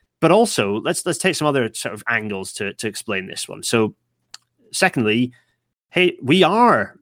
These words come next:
investing in local services. Actually, we're spending, as I say, Network Rail, which manages the existing railway infrastructure, spends seven billion pounds a year. H S two will never reach that much annually being spent. Not even, not even, it'll,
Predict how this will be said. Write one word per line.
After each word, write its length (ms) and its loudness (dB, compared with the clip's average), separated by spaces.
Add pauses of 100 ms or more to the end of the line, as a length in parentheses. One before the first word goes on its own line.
(120)
investing 420 0
in 100 -2
local 220 -6
services. 580 -6
Actually, 340 0
we're 120 2
spending, 360 2
as 100 0
I 40 -2
say, 260 2
Network 320 -4
Rail, 260 2
which 220 -4
manages 340 -2
the 60 0
existing 340 -4
railway 220 0
infrastructure, 500 -8
spends 340 -4
seven 240 -4
billion 280 -2
pounds 240 -2
a 40 0
year. 260 2
H 200 -4
S 80 -6
two 160 -2
will 120 0
never 260 0
reach 240 -6
that 160 -10
much 340 -10
annually 320 -8
being 220 -14
spent. 320 -10
Not 160 0
even, 380 -2
not 120 0
even, 220 -2
it'll, 240 0